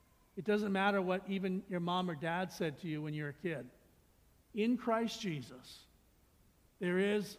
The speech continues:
no condemnation. It doesn't matter what the kids at school say. Listen, this is so important because there are so many people that live this way. They live with condemnation constantly.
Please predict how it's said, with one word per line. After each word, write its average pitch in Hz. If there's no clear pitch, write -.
no 185
condemnation. 165
It 185
doesn't 226
matter 220
what 202
the 190
kids 208
at 202
school 226
say. 131
Listen, 220
this 247
is 226
so 247
important 233
because 214
there 196
are 175
so 269
many 247
people 233
that 180
live 220
this 196
way. 165
They 160
live 233
with 233
condemnation 185
constantly. 214